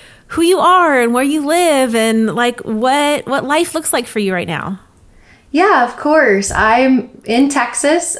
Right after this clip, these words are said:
Speaker 2: uh, married to my husband, Jack, and, um, we live kind of close to Austin. Um, and I work a lot. I, I write a lot.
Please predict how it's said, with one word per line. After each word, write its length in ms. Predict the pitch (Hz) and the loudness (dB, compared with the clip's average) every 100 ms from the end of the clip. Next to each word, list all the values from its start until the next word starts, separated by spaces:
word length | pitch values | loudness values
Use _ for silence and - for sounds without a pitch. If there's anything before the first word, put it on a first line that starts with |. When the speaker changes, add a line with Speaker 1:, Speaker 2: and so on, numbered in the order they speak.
| - | -4
Speaker 2:
uh, 300 | 208 202 196 | -2 0 2
married 480 | 208 208 214 226 - | 2 0 0 -4 -6
to 180 | 233 220 | -4 -2
my 140 | 214 | -2
husband, 380 | 214 220 233 214 | -2 -2 -2 0
Jack, 520 | 208 196 226 - - - - - _ | 0 0 -2 -6 -20 -20 -20 -20 _
and, 520 | 196 196 190 190 190 - | -4 -2 -2 -2 -4 -4
um, 480 | 196 196 190 190 190 | -4 -2 -2 -4 -4
we 120 | 196 | -2
live 380 | 196 190 - - | -2 -4 -6 -2
kind 180 | 349 | 0
of 100 | 302 | 0
close 240 | - 208 208 | 0 -2 -2
to 140 | - | -4
Austin. 640 | 185 185 - 185 190 208 - - - _ - | -2 -2 -4 -2 0 -2 -6 -20 -20 _ -4
Um, 800 | 190 190 185 185 185 190 202 - - | 0 0 -2 -2 -4 -6 -8 -12 -10
and 500 | 190 190 185 185 180 - | -6 -4 -4 -6 -8 -8
I 260 | 185 180 190 | -4 -4 0
work 340 | 202 208 208 | 2 2 0
a 80 | 214 | -2
lot. 540 | 202 190 196 196 208 - | 0 2 2 0 -2 -4
I, 460 | 208 202 202 202 - - - - | -2 0 -2 -4 -20 -20 -12 -2
I 180 | 247 | 0
write 240 | 247 247 262 | 2 2 2
a 100 | 277 | 2
lot. 600 | 262 254 254 247 - | 2 2 2 0 -4